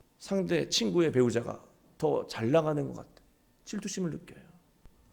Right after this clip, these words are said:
우리는 다 질투심을 느껴요. 그러나 질투를 하나님의 뜻 안에서 건강하게 표출하면은요, 우리의 삶이 변화되고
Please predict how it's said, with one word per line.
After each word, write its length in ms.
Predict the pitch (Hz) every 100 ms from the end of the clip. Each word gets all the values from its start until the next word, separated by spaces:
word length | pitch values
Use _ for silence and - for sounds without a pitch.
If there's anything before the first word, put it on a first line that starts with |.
| -
우리는 200 | 233 226
다 200 | - 220
질투심을 520 | - 208 208 - 208
느껴요. 500 | 170 - - - - - - _ _ - - _ - _ _ - - - _ _
그러나 340 | - 151 156
질투를 440 | - - 175 175 151
하나님의 460 | - 202 196 175
뜻 140 | 180 175
안에서 280 | 139 113 113
건강하게 580 | 139 147 160 143 135
표출하면은요, 720 | - 185 - 123 101 104 123 147 - - - - -
우리의 180 | 110 104
삶이 400 | - 190 208 208
변화되고 420 | 131 - - -